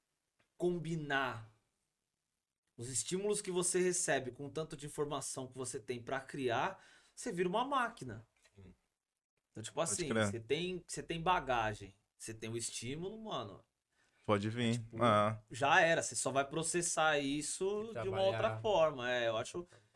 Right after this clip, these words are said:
Speaker 1: porque eu, eu, eu vejo muito isso, assim, a molecada que se priva muito, tipo assim, "Pô, vamos num, numa, numa exposição do, de quadro." Ah, mano, é um bagulho chato.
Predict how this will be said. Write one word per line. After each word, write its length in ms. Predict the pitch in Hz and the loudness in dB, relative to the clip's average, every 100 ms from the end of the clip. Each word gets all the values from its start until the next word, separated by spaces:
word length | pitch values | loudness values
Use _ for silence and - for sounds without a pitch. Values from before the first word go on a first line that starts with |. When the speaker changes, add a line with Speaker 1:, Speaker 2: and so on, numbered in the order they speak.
| _ _ | _ _
Speaker 1:
porque 240 | 151 147 | -8 -6
eu, 100 | 170 | -6
eu, 180 | 165 165 - | -8 -12 -8
eu 120 | 175 | -4
vejo 180 | 185 196 | -4 -4
muito 280 | 214 226 | -8 -6
isso, 140 | 220 180 | -6 -6
assim, 180 | 170 139 | -8 -8
a 80 | |
molecada 400 | 135 143 143 151 | -6 -6 -4 -6
que 80 | 156 | -6
se 120 | - | -10
priva 360 | 151 147 151 147 | -12 -6 -4 -4
muito, 200 | 139 131 | -8 -12
tipo 160 | - 127 | -12 -12
assim, 300 | 123 131 120 | -12 -12 -14
"Pô, 180 | 113 143 | -8 -8
vamos 240 | 139 160 | -8 -8
num, 440 | 160 139 127 117 113 _ _ - - _ _ _ _ _ _ | -10 -10 -12 -12 -14 _ _ -20 -20 _ _ _ _ _ _
numa, 120 | 107 | -12
numa 420 | 107 104 107 110 | -10 -10 -10 -8
exposição 720 | 110 - 117 107 - 120 120 113 | -8 -8 -8 -6 -8 -8 -8 -8
do, 120 | 113 | -8
de 280 | 110 113 113 _ | -6 -8 -10 _
quadro." 500 | 127 127 110 104 98 _ | -2 -2 -2 -8 -14 _
Ah, 360 | 135 151 135 107 | -16 -12 -10 -10
mano, 300 | 104 95 101 | -12 -14 -14
é 40 | |
um 20 | |
bagulho 260 | 127 147 151 | -8 -6 -6
chato. 600 | - 139 127 120 113 - | -10 -6 -6 -6 -12 -20